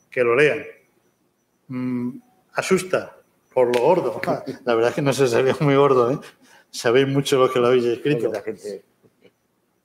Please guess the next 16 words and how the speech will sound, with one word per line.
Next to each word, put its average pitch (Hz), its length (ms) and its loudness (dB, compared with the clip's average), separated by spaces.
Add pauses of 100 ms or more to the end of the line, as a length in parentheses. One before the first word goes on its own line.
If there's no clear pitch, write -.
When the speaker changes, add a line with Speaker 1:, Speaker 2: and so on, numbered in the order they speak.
Speaker 1:
Pero 147 220 2
es 180 100 2
un 202 100 0
libro 190 260 4
de 151 80 6
referencia. - 600 -4 (240)
Y 135 120 0
además 147 300 0
es 180 160 -2
un 156 100 2
libro 185 300 2
en 156 60 4
el 131 180 -2
que 127 100 0
tiene 180 340 -2
testimonios 180 1040 -4